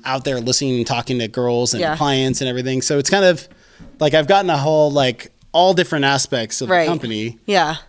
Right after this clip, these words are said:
Speaker 1: And, like, even to this day, like I said, I learn new stuff every day.
Speaker 2: <laughs>
Speaker 1: Like, I mean, I, like, she explained, you know,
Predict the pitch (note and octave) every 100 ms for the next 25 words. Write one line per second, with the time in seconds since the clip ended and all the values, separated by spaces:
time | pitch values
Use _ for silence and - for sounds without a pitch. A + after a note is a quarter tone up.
0 | - _ D#3 D3+ C#3+ C3+ B2 A2+ - -
1 | - _ _ F3+ F3+ D#3+ D#3+ - B2+ A2+
2 | A2 A#2 A2 G2+ E2+ - C3 D3+ C3+ A2+
3 | A2 - A2 - - A2 A2 G#2 F2 -
4 | A3+ G#3+ F#3+ C4 E3+ D#3+ D#3 D3 C3+ A#3+
5 | D#4+ - - - - D3+ D#3 - - B2+
6 | A#2 - _ _ - - B2+ - D3 C3
7 | B2+ B2+ C3 A#2 A2+